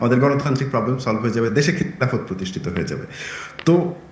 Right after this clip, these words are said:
এই, এই ব্যাপারটাকে একটু প্রশ্নের সামনে আনাটা খুব জরুরি, আহ, বলে আমার মনে হয়। আহ, তবে আরেকটা ছোট্ট একটা জিনিস বলি, এই মুহূর্তে আমি জানি না আপনারা খেয়াল করেছেন কিনা,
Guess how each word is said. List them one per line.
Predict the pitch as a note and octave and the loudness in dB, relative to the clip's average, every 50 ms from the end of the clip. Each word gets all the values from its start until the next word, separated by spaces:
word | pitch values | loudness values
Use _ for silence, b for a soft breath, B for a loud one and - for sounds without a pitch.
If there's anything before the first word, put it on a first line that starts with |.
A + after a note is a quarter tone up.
| - - | -8 0
এই, | - F3 G#3 A3 A3 - - | 4 4 4 4 4 2 2
এই | G3+ G#3+ A3+ G#3+ | 4 4 6 4
ব্যাপারটাকে | F#3 D#3 F3 E3+ - G#3 G3+ - - A3+ A3 - | 4 4 2 2 2 0 -2 -2 -2 -4 -2 -2
একটু | A#3 - - G#3 | -4 -2 0 0
প্রশ্নের | G3 F#3 F#3 F#3 - - - E3+ E3+ E3 | 0 0 -2 -2 -4 0 2 2 2 2
সামনে | E3+ - E3+ D3 D3 D#3 E3 D3+ | 2 0 0 2 2 2 2 2
আনাটা | C#3 C3+ C3+ - - | 2 2 0 0 -2
খুব | D3+ - - - - A2 G#2+ G#2+ | -4 -6 -10 -12 -10 -8 -2 2
জরুরি, | B2 B2+ B2 B2+ C3 F3 F#3 E3+ - | 4 4 4 4 4 4 4 4 4
আহ, | A#2 A2+ A2 A2 A2 A2 A#2 | 2 2 2 0 0 0 -2
বলে | A#2+ A#2+ B2+ B2+ | 0 2 2 2
আমার | A2+ A#2 A2+ G#2 G#2 | 2 0 -2 -2 -2
মনে | G#2+ G#2+ G#2+ A2+ | -2 -2 -2 -2
হয়। | A#2 D3 G3+ | 0 -2 -2
আহ, | B3+ - - - - - - - - C#3 B2+ B2+ B2+ - | -2 -4 -10 -14 -16 -16 -16 -2 2 4 6 6 6 4
তবে | E3+ E3 F#3+ | 4 4 4
আরেকটা | F3 D#3+ E3 F#3+ G3+ - - - - A#3+ | 4 4 2 2 0 -2 -4 -2 -2 -2
ছোট্ট | A#3 - A3+ - - - | 0 0 0 -2 0 -2
একটা | G#3+ F#3+ F#3+ F#3+ | -4 -2 0 0
জিনিস | E3 D3+ D3+ D3+ C#3+ C#3 - - | 2 4 2 2 2 0 0 -2
বলি, | A#2 G#2 A#2 - F#2 - | 0 0 0 0 2 4
এই | E3 F3+ F#3+ | 6 6 8
মুহূর্তে | G3+ G#3+ G#3+ G#3 - - - F#3 C#3+ C#3 C3+ - - F3 | 6 6 4 2 0 -2 -2 -2 -2 -2 -4 -4 -4 -4
আমি | D3 C#3 C3+ | -2 0 2
জানি | C#3+ B2+ C3 C#3 | 2 2 4 2
না | D3+ | 2
আপনারা | D3 - - D3 D3 D#3 | 2 2 0 0 0 0
খেয়াল | D3+ D3+ - - F3 F#3 F#3+ | 0 -2 0 2 4 4 4
করেছেন | F#3+ E3 C3 - - - G#2 | 4 4 2 2 2 0 -2
কিনা, | G2+ - F2+ D#2 | 0 -2 -4 -4